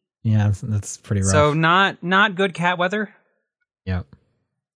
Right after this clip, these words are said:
Speaker 2: So we, like I said, like, we were, like, super worried he was frozen to death, gonna have frostbite. No, he was, like, basically fine. He, uh, he messed, he messed up his foot.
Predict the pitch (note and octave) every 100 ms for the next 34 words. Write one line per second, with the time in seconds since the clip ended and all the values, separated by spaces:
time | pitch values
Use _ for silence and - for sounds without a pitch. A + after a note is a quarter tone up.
0 | _ - C#3 C3+ D#3+ F3+ D#3 D3+ D#3 D#3+
1 | E3 C3 A#2+ - C3+ D#3 E3 C3 A#2 -
2 | - D#3+ D#3 D#3 C#3 C#3 C3+ B2+ A2+ A2
3 | - - C#3 C#3 C#3 C3 B2+ B2+ B2 A#2+
4 | A#2 B2 A2+ A2 - C3 B2+ A#2 - B2
5 | B2 C3 C#3+ D#3 D#3 D3 F#3 G3+ A3 -
6 | _ _ _ _ _ - D3 E3 F#3 D#3+
7 | D3 - C#3 C#3+ F#2+ D#2+ _ _ _ _
8 | _ - - - D3 D3+ C#3+ C3 C#3 D3
9 | D#3 - C3 C#3 C#3 - E3 - A2